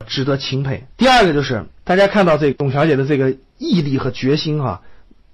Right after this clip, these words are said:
坚定不移持有，相信自己的大方向。最近这两天这个正参加两会的董小姐说了哈，非常相-，相信自己，从没判断失-，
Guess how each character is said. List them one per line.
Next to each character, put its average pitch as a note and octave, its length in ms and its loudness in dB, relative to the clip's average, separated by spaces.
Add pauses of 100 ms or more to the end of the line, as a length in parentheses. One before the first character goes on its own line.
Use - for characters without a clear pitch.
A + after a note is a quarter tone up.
(140)
坚 B3 280 2
定 A3 160 4
不 F3 100 0
移 E3 140 -2
持 D3+ 260 -2
有， - 220 0 (160)
相 A#3+ 340 2
信 G#3 160 4
自 F#3+ 140 -4
己 A#2+ 100 -6
的 A#2 60 -6
大 C#3+ 180 0
方 D3+ 180 0
向。 D3+ 220 -2 (280)
最 G3 120 0
近 G3+ 80 4
这 G#3 60 4
两 D#3 180 4
天 F3 200 2
这 E3+ 140 4
个 C3 260 2 (420)
正 F3 160 0
参 F#3 180 0
加 F#3 80 4
两 D3+ 180 2
会 F3+ 120 2
的 D3 140 2
董 C#3+ 260 -6
小 D#3 80 2
姐 C3 140 0
说 C3+ 180 -2
了 B2+ 60 0
哈， B2+ 100 -2
非 A3 200 0
常 E3 180 0
相-， E3 200 0
相 D#3+ 200 -2
信 D#3+ 120 0
自 C#3+ 120 -8
己， B2 100 -6
从 - 220 -12
没 D3+ 100 2
判 F#3+ 160 0
断 E3+ 140 2
失-， - 140 -10